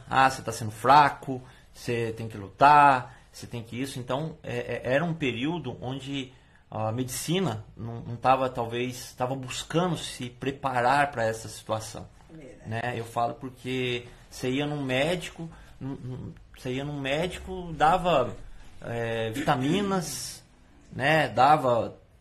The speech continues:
Speaker 1: um remédio, talvez, que não fosse apropriado pra aquela situação. Eu não cheguei a tomar naquela época, mas era comum, faixa preta, esses
Speaker 2: É.
Speaker 1: remédios pra acalmar, alguma coisa, né?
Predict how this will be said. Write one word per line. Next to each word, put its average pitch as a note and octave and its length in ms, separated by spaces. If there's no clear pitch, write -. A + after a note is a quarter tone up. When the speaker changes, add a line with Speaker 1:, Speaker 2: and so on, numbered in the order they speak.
Speaker 1:
um A2+ 360
remédio, A#2 840
talvez, A#2+ 600
que - 120
não A#2 140
fosse A#2 340
apropriado A2+ 560
pra A#2+ 120
aquela G#2+ 200
situação. A2+ 680
Eu B2+ 140
não F#3 180
cheguei D#3+ 260
a D#3 40
tomar C3 460
naquela G#2+ 320
época, B2+ 320
mas G2+ 300
era A2+ 220
comum, B2 380
faixa - 260
preta, C3+ 540
esses - 260
Speaker 2:
É. - 40
Speaker 1:
remédios G#2+ 340
pra G#2+ 80
acalmar, G#2 520
alguma G#2 180
coisa, C3+ 380
né? C3+ 300